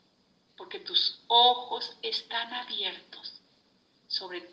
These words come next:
todos los caminos de los hijos de los hombres, para dar a cada uno según sus caminos y según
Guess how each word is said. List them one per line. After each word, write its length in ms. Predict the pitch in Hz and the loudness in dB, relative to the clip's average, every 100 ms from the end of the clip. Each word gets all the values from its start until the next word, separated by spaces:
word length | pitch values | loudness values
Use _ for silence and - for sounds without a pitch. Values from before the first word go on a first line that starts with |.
| - | -8
todos 340 | 240 262 285 277 | -2 -2 -2 -6
los 160 | 277 | -6
caminos 540 | - 269 233 220 349 339 | -4 -6 -6 -12 -12 -14
de 100 | - | -14
los 260 | - - | -2 -2
hijos 280 | 214 - 220 | -2 -6 -6
de 80 | 214 | -10
los 280 | 214 220 - | -6 -6 -6
hombres, 400 | 190 180 - - - - _ _ _ _ _ _ - | -10 -12 -12 -20 -20 -20 _ _ _ _ _ _ -6
para 240 | 185 180 | -2 0
dar 260 | 202 233 - | 2 2 4
a 140 | 254 262 | 0 4
cada 260 | 262 254 | 4 4
uno 360 | 285 320 - - - _ _ _ _ _ - | 2 -2 -6 -14 -20 _ _ _ _ _ -8
según 500 | - 185 185 240 269 | 0 0 0 -6 2
sus 360 | - 311 - | 2 4 2
caminos 760 | - 277 269 254 339 330 - - _ _ _ - | 2 0 0 -4 -4 -6 -8 -10 _ _ _ 6
y 160 | - - | 6 6
según 800 | - 427 - - 285 202 165 | 0 -2 -2 -4 -8 -8 -10